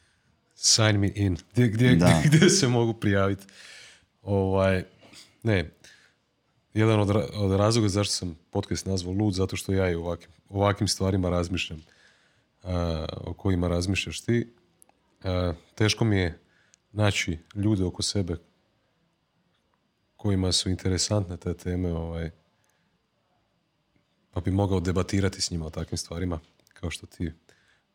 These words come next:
Speaker 1: ovaj, si rekao da debatiraš s nekim ljudima. Imam ih i ja isto, par.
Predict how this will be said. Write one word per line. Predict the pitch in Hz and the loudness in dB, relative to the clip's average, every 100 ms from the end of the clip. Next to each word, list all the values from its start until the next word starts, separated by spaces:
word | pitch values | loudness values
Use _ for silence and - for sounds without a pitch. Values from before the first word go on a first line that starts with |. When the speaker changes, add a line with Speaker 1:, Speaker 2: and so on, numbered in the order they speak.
| _ | _
Speaker 1:
ovaj, | 85 82 82 82 | -10 -6 -4 -4
si | - 92 | -2 -2
rekao | 92 87 | -2 -2
da | 85 | -4
debatiraš | 85 82 87 98 85 - | -4 -4 -4 -4 -6 -8
s | |
nekim | 85 82 80 78 _ | -12 -16 -20 _ _
ljudima. | 85 85 85 80 _ - _ _ _ 101 | -16 -12 -10 -10 _ -20 _ _ _ -2
Imam | 123 117 | 4 4
ih | 101 - | 2 2
i | |
ja | 101 90 | 4 4
isto, | 80 - 82 | 0 -8 -10
par. | - 95 80 | 0 0 0